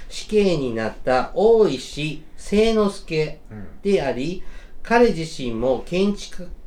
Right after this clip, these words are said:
Speaker 1: 建築家や教育家として大石の大きな影響を受けながら、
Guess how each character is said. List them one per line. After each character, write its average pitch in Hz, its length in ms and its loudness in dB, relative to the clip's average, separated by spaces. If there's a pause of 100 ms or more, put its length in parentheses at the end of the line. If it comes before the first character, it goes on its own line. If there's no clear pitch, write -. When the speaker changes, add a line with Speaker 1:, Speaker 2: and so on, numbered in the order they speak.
Speaker 1:
建 202 340 2
築 196 380 -4
家 175 160 -4
や 190 340 -2
教 202 300 2
育 196 280 0
家 175 140 -4
と 170 220 -2
し - 180 -4
て 170 260 0 (280)
大 220 320 6
石 127 260 -4
の 139 240 0
大 240 220 6
き 190 140 -2
な 139 100 0
影 123 240 0
響 117 300 0
を - 20 0
受 107 180 -6
け 107 60 -2
な 107 100 -2
が 101 140 -4
ら、 123 240 -4